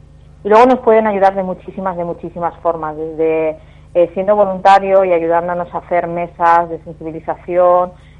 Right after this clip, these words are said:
eh, y de promoción y de conocimiento de la osteogénesis imperfecta,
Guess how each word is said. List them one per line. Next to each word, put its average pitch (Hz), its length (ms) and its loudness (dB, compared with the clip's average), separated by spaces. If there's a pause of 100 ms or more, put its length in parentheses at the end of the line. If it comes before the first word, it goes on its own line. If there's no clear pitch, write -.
eh, 160 540 0
y - 20 -4
de 160 100 -2
promoción 175 800 0
y 170 60 -6
de 160 140 -4
conocimiento 165 520 -6
de 165 80 2
la 160 60 0
osteogénesis 170 560 -12
imperfecta, 185 840 0